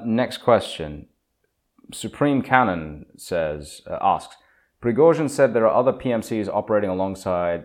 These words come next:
Wagner. Gazprom has a P M C, Shoigu has a P M C. Is Russia really that freewheeling, militarily speaking?" The answer is no. There is, there are a number of, uh, other private military contractor corporations or private military companies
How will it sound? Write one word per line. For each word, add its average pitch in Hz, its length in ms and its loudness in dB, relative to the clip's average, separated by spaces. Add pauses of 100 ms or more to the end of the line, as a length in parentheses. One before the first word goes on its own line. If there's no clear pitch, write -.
Wagner. 85 580 -2 (460)
Gazprom 107 460 0
has 113 120 -4
a 107 40 -8
P - 160 -4
M 117 120 -2
C, 143 180 -10
Shoigu 98 540 -4
has 120 120 -6
a 110 40 -10
P 123 140 -6
M 117 120 -4
C. - 280 -10 (500)
Is 98 200 -4
Russia 139 360 2
really 123 240 0
that 117 260 0
freewheeling, 113 600 -2
militarily 95 500 -4
speaking?" 92 460 -12
The 95 80 -6
answer 101 260 -6
is 80 80 -10
no. 80 260 -12 (680)
There 110 360 2
is, 143 380 -2
there 110 240 0
are 127 240 8
a 110 60 0
number 104 340 0
of, 87 240 -4
uh, 85 320 -2
other 85 500 -4 (120)
private 82 320 -4
military 80 460 -10 (380)
contractor 82 600 -4
corporations 82 640 -8
or 76 140 -14
private 85 320 -4
military 80 280 -12
companies 78 540 -10